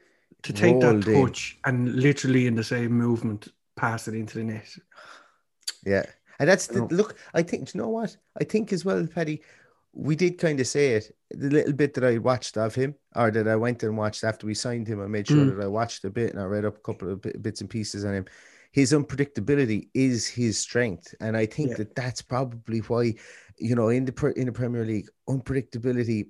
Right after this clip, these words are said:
Speaker 2: a-, and Omar, Omar from the Villa Talks podcast made a great point on him as well. He said, he's like Polo Wanchop.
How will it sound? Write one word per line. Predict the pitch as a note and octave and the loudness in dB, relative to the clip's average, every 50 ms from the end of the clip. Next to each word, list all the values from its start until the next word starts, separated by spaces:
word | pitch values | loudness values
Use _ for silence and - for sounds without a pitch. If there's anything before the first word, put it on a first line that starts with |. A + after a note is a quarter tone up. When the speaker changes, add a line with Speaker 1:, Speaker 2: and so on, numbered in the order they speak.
| _ _ _ _ - | _ _ _ _ -6
Speaker 2:
a-, | C3 - - | -6 -4 -4
and | F3 F3 - | -6 -6 0
Omar, | - D#3 E3 E3+ D#3+ D#3+ C#3 A#2+ A#2 A2 - | 4 6 6 6 6 6 4 4 4 2 2
Omar | F#2+ C3+ C#3 C3+ B2 A#2+ A2+ | 2 2 2 4 2 2 0
from | - A2+ G#2+ | 0 -4 -6
the | G#2+ | -4
Villa | G2 A#2 G#2+ A2 | -2 0 0 0
Talks | G#2 A#2+ A#2 G#2+ - - | 2 2 0 0 0 -2
podcast | - A2 G2+ - G#2+ G2 - - | -2 -2 -2 0 -2 -4 -2 -2
made | G#2+ G2+ | -4 -4
a | |
great | G2+ - A2+ A2 G#2+ | 0 2 2 0 2
point | - - A2 A2 G#2 - | 0 -2 -2 -2 -2 -2
on | G#2 | -2
him | G#2 G2 F#2+ | -2 -2 -4
as | F#2+ F#2 G#2 | -6 -4 -2
well. | G#2+ G#2+ | -2 0
He | G2 G2+ | 0 -2
said, | G2 - A#2 G#2 G2+ - _ _ | -2 0 -2 -2 -2 -4 _ _
he's | - A#2+ | -6 -2
like | C#3+ D#3 D3+ - | -2 -2 -2 0
Polo | - C3+ B2+ A#2 G#2+ | 0 2 2 2 2
Wanchop. | G#2 A2+ A2+ G#2 - - G2+ - | 2 2 0 0 -2 -4 -6 -6